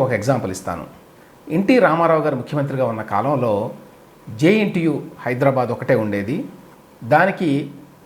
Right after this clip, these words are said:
వీసీని అపాయింట్మెంట్ చేయాల్సి వచ్చింది. ఆ యూనివర్సిటీకి ఒక దళితుని అపాయింట్ చేస్తే బాగుంటుంది అని చెప్పి ఎన్టీ రామారావు గారు ఆలోచించారు. మామూలుగా అయితే ఏం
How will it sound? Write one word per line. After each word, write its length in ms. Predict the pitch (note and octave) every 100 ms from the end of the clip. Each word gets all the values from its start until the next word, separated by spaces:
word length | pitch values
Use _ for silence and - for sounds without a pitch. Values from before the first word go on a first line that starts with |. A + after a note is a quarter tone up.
| A#2+
వీసీని 420 | F#3+ A#3 G3+ G#3+ D3
అపాయింట్మెంట్ 480 | B2 C#3+ C#3 C3 C#3
చేయాల్సి 260 | A#2+ A2 -
వచ్చింది. 320 | F#2 F#2+ D#2 - - - - - - D3
ఆ 20 | F3
యూనివర్సిటీకి 640 | F#3 A3 G3 - D#3+ C#3 F#3 - - - - -
ఒక 120 | D3+ E3+ - A2+ B2+
దళితుని 360 | G#3+ - G#3+ E3+
అపాయింట్ 260 | D3+ D3 C#3+
చేస్తే 180 | C#3+ C3+ A#2
బాగుంటుంది 520 | B2 A#2+ A#2+ A2+ B2 - A#2+
అని 120 | A2+
చెప్పి 220 | C3 E3+ B2 A2+ -
ఎన్టీ 160 | C#3+ D3+ A#2+
రామారావు 340 | A#2 G#2+ G#2
గారు 100 | C3+ G2+
ఆలోచించారు. 520 | F#2+ G2 F2+ F2 D2 - - - - - - B2+
మామూలుగా 360 | D#3 A#3+ B3 G#3
అయితే 140 | -
ఏం 60 | C#3+